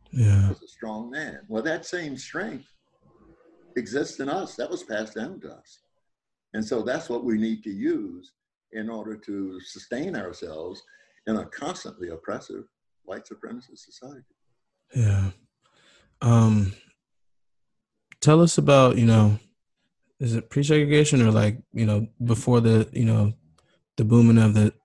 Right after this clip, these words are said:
Speaker 1: civil rights? Tell us about that because, you know, a lot of us, like me, you know, and,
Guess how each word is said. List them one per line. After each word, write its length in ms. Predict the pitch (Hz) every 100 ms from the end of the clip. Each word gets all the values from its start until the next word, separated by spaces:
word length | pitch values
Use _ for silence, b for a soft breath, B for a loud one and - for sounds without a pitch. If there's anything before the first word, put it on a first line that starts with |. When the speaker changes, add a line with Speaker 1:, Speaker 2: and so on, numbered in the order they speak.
| _
Speaker 1:
civil 280 | - - 113
rights? 260 | 117 117 -
Tell 180 | 135 143
us 160 | 139
about 400 | 120 113 110 - _
that 300 | 123 117 110
because, 420 | 110 117 110 107
you 60 | 110
know, 180 | 107 107
a 60 | -
lot 220 | 113 120
of 120 | 113
us, 320 | 110 107 - - _
like 180 | 110 110
me, 340 | 110 117 104 - _ _ _ _ _
you 80 | 110
know, 260 | 107 104 -
and, 340 | 113 107 117